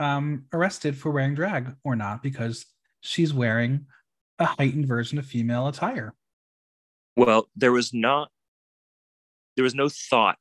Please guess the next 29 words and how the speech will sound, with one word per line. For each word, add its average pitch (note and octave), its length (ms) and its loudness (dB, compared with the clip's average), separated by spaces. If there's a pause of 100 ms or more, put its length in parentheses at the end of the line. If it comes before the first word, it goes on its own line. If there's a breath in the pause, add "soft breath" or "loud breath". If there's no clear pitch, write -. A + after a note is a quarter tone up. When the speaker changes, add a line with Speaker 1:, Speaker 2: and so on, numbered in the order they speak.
Speaker 2:
put G#2 140 2
into G2 320 -6
these E2+ 180 -10
bills. - 480 -2 (220)
Speaker 1:
Correct. - 480 -8 (640)
Speaker 2:
Um, F2+ 400 0 (200)
so A2+ 280 2
there's G2 360 0 (160)
major G#2+ 500 0 (100)
holes E2 340 -2
and E2 100 -10
gaps. E2+ 400 -2 (360)
But - 160 6
what C3 160 4
they A#2+ 120 4
really C3+ 220 4
want B2+ 320 -2
is G2 80 -4
the G#2 80 -2
ability F#2 360 -2
to - 100 -4
discriminate F2+ 520 -2 (240)
against G2 220 -2
a G2 40 -2
very F#2 120 2
specific - 380 -2
group A2+ 180 2
of - 60 -20
people. - 420 -8